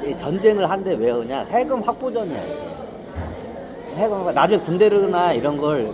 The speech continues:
나라를 운영을 해야 돼. 그러니까 나라의 구색을 다 갖췄어. 그럼 공무원 월급도 줘야 하고, 군인 월급도 줘야 하고,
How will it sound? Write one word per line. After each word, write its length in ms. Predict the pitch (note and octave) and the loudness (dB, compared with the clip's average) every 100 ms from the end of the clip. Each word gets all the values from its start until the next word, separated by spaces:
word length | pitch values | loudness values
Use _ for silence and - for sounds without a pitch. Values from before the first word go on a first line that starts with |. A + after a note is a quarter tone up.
| A2 | -2
나라를 340 | A#2+ D#3+ F3+ | 4 6 6
운영을 460 | C#3 A2+ D3+ D3 C3 | 2 0 0 2 2
해야 160 | C#3+ A#2+ | 0 0
돼. 200 | G2 F2+ - - - - | -4 -4 -8 -10 -10 -6
그러니까 200 | C#3+ C3 | -4 2
나라의 360 | F3 A3 G#3+ F3+ | 6 8 6 2
구색을 480 | - D#3 E3+ D#3+ - | -2 -2 -2 -2 -8
다 80 | - - | -12 -14
갖췄어. 300 | - A#2+ - - - C#4 - - - - - - - - - - - | -10 -10 -10 -12 -12 -12 -12 -12 -14 -14 -16 -16 -14 -14 -14 -14 -10
그럼 120 | D#3+ D#3 | -6 -4
공무원 340 | E3+ G#3 A3+ D#3+ | 0 4 4 6
월급도 360 | D3 E3+ F3 | 2 2 0
줘야 120 | E3+ | 2
하고, 140 | D3+ C#3 | 2 0
군인 240 | C#3 D3 | 0 2
월급도 380 | A#2+ B2+ C#3+ C#3+ | 4 2 2 2
줘야 80 | B2 | 2
하고, 400 | A#2 D3+ D3+ | 2 0 0